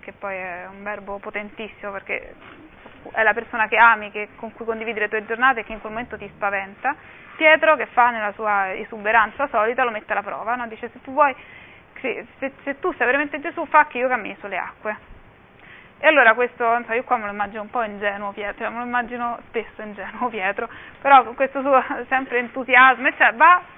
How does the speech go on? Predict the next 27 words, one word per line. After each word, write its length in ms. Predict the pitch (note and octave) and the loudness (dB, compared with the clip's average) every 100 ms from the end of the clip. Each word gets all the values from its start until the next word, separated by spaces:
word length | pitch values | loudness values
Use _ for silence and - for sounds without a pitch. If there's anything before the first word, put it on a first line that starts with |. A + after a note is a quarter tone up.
| - - - - - | -20 -20 -20 -14 4
salta, 500 | D4 D#4 D4+ - G#3+ | 6 6 2 -4 0
dopo, 440 | A#3+ A#3+ A#3 A#3 - - - - - - | 0 -2 -6 -14 -14 -20 -18 -20 -20 2
va 280 | C4 D4 - - | 6 6 4 -16
e 220 | - F3 - | -14 -14 -2
cammina 400 | C#4+ C#4+ D4+ B3 | 0 0 -2 -4
sull'acqua, 540 | A3+ G#3 - - - | -6 -10 -10 -10 -6
no? 140 | B3+ F4 _ _ _ _ _ - _ - - | -4 -6 _ _ _ _ _ -20 _ -20 -10
E 120 | C4 | -6
ovviamente 380 | B3 C#4+ E4+ A#3 | -4 -2 -2 -2
nel 120 | G#3 | -4
momento 240 | B3 C#4+ | -2 -4
in 100 | B3+ | -6
cui 180 | G#3 C4 A#3 _ - - - - - - | -8 -8 -8 _ -20 -20 -20 -20 -20 -2
realizza 580 | A#3 A#3 D4+ G3+ G3+ | 2 4 2 -2 -6
ciò 160 | F#3+ G#3+ | -4 -6
che 120 | G#3+ | -6
sta 140 | G3+ G#3+ | -4 -4
facendo, 720 | - G#3 A3 G3+ G3+ G#3+ B3+ - | -2 -6 -4 -6 -8 -6 -6 -8
eh, 640 | - G#3+ G#3 G3+ G3 - - | -10 -8 -8 -8 -10 -14 -16
dice: 240 | - A#3 A#3 | -14 -12 -8
"Oddio, 380 | A#3 G#3+ G#3 A3 - - - - - | -8 -8 -6 -6 -8 -10 -16 -16 -18
<laughs> 480 | - C4 D#4+ A#3+ B3+ | -12 -4 -4 -4 -2
che 160 | D4 | -2
cos'è 380 | C#4 B3+ B3 B3+ | 0 2 4 4
che 100 | B3 | 0
sta 140 | B3 B3+ | -8 -8
succedendo?" 640 | B3+ - C#4+ G#3 A#3+ C#4 | -10 -4 2 2 0 -6